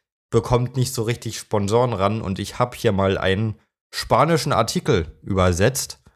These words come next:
darüber und, äh, ich lese mal einen kurzen Auszug daraus vor. Der Stadtrat von Madrid hat eingeräumt, dass er keine privaten Investoren für den großen Preis von Spanien finden kann, der ab zwanzig sechsundzwanzig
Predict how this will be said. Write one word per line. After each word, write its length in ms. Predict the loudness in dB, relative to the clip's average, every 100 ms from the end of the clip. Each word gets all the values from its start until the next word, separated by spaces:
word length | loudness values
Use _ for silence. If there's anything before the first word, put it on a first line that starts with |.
| -2
darüber 560 | 2 4 4 4 4 2
und, 260 | -2 0
äh, 60 | 0
ich 340 | 0 -2 -2
lese 300 | 2 2 2
mal 220 | 0 0
einen 220 | 0 -2 0
kurzen 360 | 0 0 -2
Auszug 360 | 0 0 -2 -2
daraus 280 | 0 0 0
vor. 400 | 2 4 4 -2 _ 2
Der 160 | 2
Stadtrat 560 | 2 2 0 2 0 0
von 160 | -2 0
Madrid 400 | 0 0 -4 -2
hat 160 | -4
eingeräumt, 680 | 0 0 2 2 2 -2 -4
dass 160 | -2 -2
er 120 | -4
keine 280 | -2 0 0
privaten 560 | -4 -4 2 2 2
Investoren 760 | -4 0 0 -2 0 0 0 -4 _ _ _ -8
für 100 | -4
den 180 | -2
großen 400 | 0 2 2 2
Preis 300 | 0 0 0
von 160 | 0 -4
Spanien 420 | 0 2 2 0
finden 280 | -2 -4 -4
kann, 220 | -2 0
der 140 | 2 0
ab 180 | -2
zwanzig 320 | -4 -2 -2 -2
sechsundzwanzig 840 | -2 -2 -4 -2 -2 -2 -4